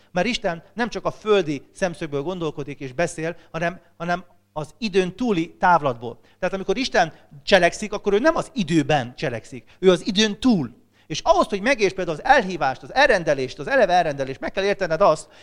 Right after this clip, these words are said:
hogy Isten, amikor cselekszik, akkor nem mindig úgy beszél, ahogyan én beszélek, és úgy gondolkodik, hogy én gondolkodott.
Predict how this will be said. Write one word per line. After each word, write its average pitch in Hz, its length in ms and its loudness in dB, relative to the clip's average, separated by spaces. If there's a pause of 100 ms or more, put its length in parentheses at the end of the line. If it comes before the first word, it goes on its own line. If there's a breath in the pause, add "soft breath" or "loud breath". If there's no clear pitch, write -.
hogy 165 120 -4
Isten, 208 260 -2
amikor 156 220 -6
cselekszik, 190 580 0 (140 soft breath)
akkor 185 240 -2
nem 302 200 2
mindig 175 280 -4
úgy 220 180 -4
beszél, 202 420 4 (120)
ahogyan 220 280 8
én 247 240 0
beszélek, 202 420 2
és 220 120 -8
úgy 247 140 -8
gondolkodik, 196 480 0
hogy 208 140 -2
én 226 140 -2
gondolkodott. 160 640 -2